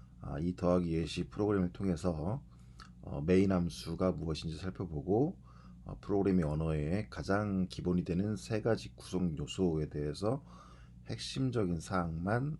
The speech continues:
아, 축약해서, 어, 짚어보도록 하겠습니다. 어, 설명 순서는 일단 기본적으로 알아야 될 사전 지식들을 몇 가지 오버뷰 해보고요.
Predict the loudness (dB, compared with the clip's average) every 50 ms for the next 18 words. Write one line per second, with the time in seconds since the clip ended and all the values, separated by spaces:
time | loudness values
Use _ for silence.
0 | -10 -14 -14 -14 -12 -12 -12 -12 -12 -14 -14 -14 -14 -16 -12 -8 -8 -6 -2 2
1 | 2 2 2 2 -2 -10 -8 -6 -6 -4 -4 -4 -4 -4 -6 -8 -12 -18 -20 -20
2 | -18 -14 -14 -14 -12 -10 -10 -8 -6 -4 -4 -4 -4 -4 -4 -2 -2 -2 -4 -8
3 | -12 -14 -10 -10 -8 -8 -8 -10 -12 -12 -12 -12 -12 -14 -14 -16 -16 -18 -16 -16
4 | -16 -16 -16 -18 -20 -20 -20 -20 -20 -20 -20 -20 -20 -20 -20 -20 -20 -20 -18 -10
5 | -6 -4 -2 0 0 0 0 0 -2 -4 -8 -12 -8 -2 0 2 4 4 4 4
6 | 4 4 4 6 6 8 8 8 8 8 8 6 4 2 -4 -12 -20 _ _ -6
7 | -2 -2 -2 -2 0 4 6 6 6 6 4 2 -4 -6 -6 -2 2 6 6 8
8 | 8 8 6 6 6 4 4 4 4 4 4 4 4 4 2 0 0 0 0 2
9 | 2 2 2 2 0 -2 -6 -12 -20 -20 -20 -20 -20 -20 -20 -8 -4 -2 0 2
10 | 4 4 2 2 0 -2 -4 -4 -4 -6 -6 -4 0 2 4 4 4 2 0 -2
11 | -4 -6 -4 -2 -2 -2 -2 -4 -6 -4 -2 -2 -4 -4 -2 2 2 2 4 4
12 | 4 2 2 4 4 4 4 4 2 0 -4 -4 -4 -4 -4 -2 -2 0 0 0
13 | 0 -2 -4 -4